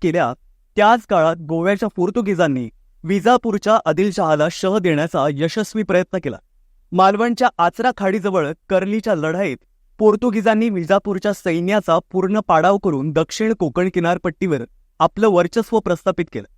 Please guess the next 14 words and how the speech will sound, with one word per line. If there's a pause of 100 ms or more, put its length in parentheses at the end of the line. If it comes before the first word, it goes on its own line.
(500)
त्यामुळे
आदिलशाहीचा
प्रभाव
या
किनारपट्टीवर
कमी
झाला. (480)
तर
दुसऱ्या
बाजूला
स्वराज्याच्या
सीमा
कोकण
प्रांतात